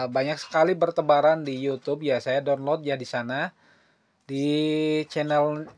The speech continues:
kalau nanti insya Allah kalau ini saya search-nya di, di bawah linknya ya, search-nya ya. Dan ini bisa memainkan game G T A S A mode ya.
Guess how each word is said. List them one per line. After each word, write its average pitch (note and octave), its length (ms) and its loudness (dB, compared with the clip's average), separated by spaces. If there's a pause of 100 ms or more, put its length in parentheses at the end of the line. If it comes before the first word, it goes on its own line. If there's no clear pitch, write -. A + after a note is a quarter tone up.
(140)
kalau F3 320 6
nanti F#3 400 4
insya G3 240 2
Allah G3+ 160 8
kalau E3 320 6
ini F3 240 -2
saya D#3+ 560 2
search-nya E3+ 640 -2
di, C#3 560 -6
di C3 240 -12
bawah C3 320 0
linknya D3 400 -4
ya, A#2 240 -6
search-nya - 400 -6
ya. A#2 160 -6 (480)
Dan D#3 160 -2
ini G#3 160 4
bisa G#3 320 2
memainkan G3 640 4
game G3 240 4
G F3 80 6
T E3+ 160 4
A E3 560 2
S D3+ 160 -2
A D3+ 240 -2
mode D#3 320 0
ya. C3+ 240 0